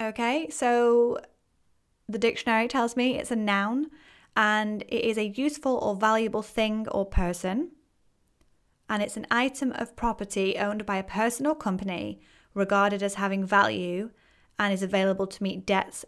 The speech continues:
commitments, or legacies. So an asset is basically something of value, right? And this particular asset is of great value. So for a second, I want you to imagine a computer.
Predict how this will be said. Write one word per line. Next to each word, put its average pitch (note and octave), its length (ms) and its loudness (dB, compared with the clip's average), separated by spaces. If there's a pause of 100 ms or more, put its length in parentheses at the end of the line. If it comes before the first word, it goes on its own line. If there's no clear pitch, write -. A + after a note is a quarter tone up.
commitments, - 540 -4
or F#3 120 -4
legacies. - 720 -8 (1040)
So - 160 0
an A#3+ 100 4
asset C4+ 320 4
is G3+ 120 -2
basically G3+ 480 4
something F#3+ 400 -6
of F3 80 -6
value, G3 460 4
right? A3+ 360 2 (640)
And A#3 460 6 (100)
this D4 240 2
particular D4 460 0
asset G3 540 2 (100)
is F#3 280 0
of F3+ 460 -4
great F3+ 460 0
value. - 540 -4 (520)
So A#3 440 2
for D#4 120 4
a D#4+ 60 6
second, D#4 280 2
I A3+ 60 -2
want A3+ 140 -2
you A3+ 80 -6
to A#3 100 -4
imagine G#3 300 -2
a G3+ 60 -2
computer. - 760 -6